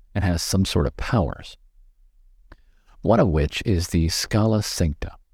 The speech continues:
which is a set of twenty-eight white marble steps. Now, according to Roman Catholic tradition, the holy stairs were the steps leading up to Pontius Pilate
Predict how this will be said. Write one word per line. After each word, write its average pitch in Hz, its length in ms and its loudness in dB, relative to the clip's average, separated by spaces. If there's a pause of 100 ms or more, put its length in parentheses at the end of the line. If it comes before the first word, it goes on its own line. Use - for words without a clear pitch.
(480)
which - 140 -2
is 98 80 0
a 95 60 0
set 135 220 0
of 98 120 -2
twenty-eight 135 560 4
white 80 360 -2
marble 95 360 0
steps. - 640 -8 (720)
Now, 98 100 4
according 160 380 2
to 107 400 4
Roman 110 380 4
Catholic - 400 -2
tradition, - 520 -4 (260)
the - 80 2
holy 160 280 2
stairs 82 480 -2
were 78 140 2
the 71 100 2
steps - 560 -4
leading 117 420 4
up 85 180 0
to - 100 -2
Pontius - 500 -4
Pilate - 460 0